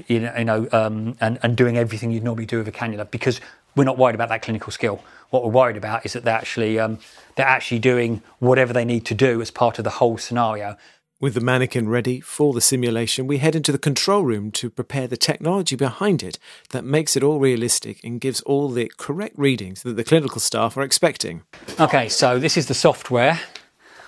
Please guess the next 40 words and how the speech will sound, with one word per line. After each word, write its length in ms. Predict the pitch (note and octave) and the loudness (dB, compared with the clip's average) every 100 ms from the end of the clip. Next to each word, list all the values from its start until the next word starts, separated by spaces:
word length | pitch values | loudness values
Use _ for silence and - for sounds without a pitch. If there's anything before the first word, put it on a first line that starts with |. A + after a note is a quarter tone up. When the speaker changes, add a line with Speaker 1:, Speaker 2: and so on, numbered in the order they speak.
| - _ _ - G3+ - | -20 _ _ -4 -4 2
Speaker 1:
uh, 100 | D3+ | 2
that 200 | C#3 C#3 | 2 -2
controls 460 | - B2 C3 B2 | 0 4 4 4
the 60 | B2 | 0
mannequin 500 | B2 A#2 A#2+ B2+ A#2+ - | 0 0 -2 -2 -2 0
and 180 | A#2+ A#2 | 0 0
the 40 | |
virtual 340 | A#2 A#2+ - | 0 0 -2
patient 280 | - A#2 - | -2 -2 -2
monitor. 380 | A2+ G#2+ - A2 - _ _ - - - - - | -6 -8 -8 -12 -12 _ _ -20 -20 -20 -12 2
Okay, 380 | C#3 - A#2+ G#2+ | 2 2 -2 0
so 500 | - - C#3+ A#2 A#2 - | 0 4 4 4 -2 0
I 100 | B2 | 2
go 200 | B2 D3+ | 4 4
back 140 | C#3+ C#3 | 4 0
to 60 | - | -2
my 60 | |
scenario 460 | B2+ - C#3 B2 A#2+ | -4 -2 -4 -2 -4
paperwork. 880 | A#2 F3 F3 F3+ F3 F3+ F3 - - | 0 0 0 2 2 2 -2 -6 -6
It 160 | C3 | -6
shows 520 | - - D3 C3+ B2+ B2+ | -4 2 4 4 0 -2
me 320 | B2 B2 C3 | -2 -2 -4
that 580 | A#2 A#2+ A#2 B2+ - - _ _ - - - - | -2 0 0 -4 -10 -16 _ _ -20 -20 -20 -12
the 100 | - | -6
respiratory 560 | G#2+ E3 - - - B2+ | 2 2 2 -8 -6 -2
rate 180 | B2 A#2+ | -2 -4
is 80 | - | -6
gonna 160 | A#2+ | -8
be 80 | A2+ | -8
twenty-one, 680 | - B2 A#2 A2 A#2 C#3+ D#3 | -8 -8 -8 -4 -4 -4 -8
so 220 | - - | -14 -14
I'm 80 | A#2+ | -10
gonna 160 | A#2 A2+ | -10 -12
set 420 | - - C#3 - | -10 -6 -6 -8
the 80 | B2 | -10
initial 360 | A#2 A#2 - A2+ | -8 -8 -8 -8
respiratory 500 | A#2 - - - A#2 | -8 -10 -18 -16 -12
rate 200 | A2+ - | -12 -14
to 120 | - | -20
twenty-one. 840 | - A2+ G#2+ A#2 D#3+ F3 F#3+ F#3 | -16 -14 -8 -6 -4 -4 -6 -8